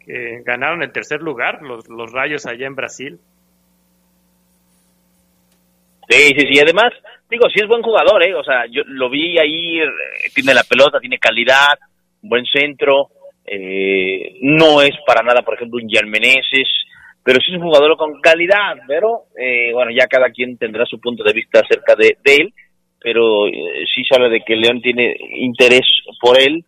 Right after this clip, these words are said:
Speaker 2: eh, para el próximo torneo, vamos a ver si se concreta.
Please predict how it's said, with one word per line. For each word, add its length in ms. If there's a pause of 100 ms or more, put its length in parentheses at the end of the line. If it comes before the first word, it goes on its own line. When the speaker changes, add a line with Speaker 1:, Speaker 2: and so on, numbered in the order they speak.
(400)
Speaker 2:
eh, 120
para 200
el 80
próximo 400
torneo, 400
vamos 260
a 40
ver 120
si 80
se 140
concreta. 500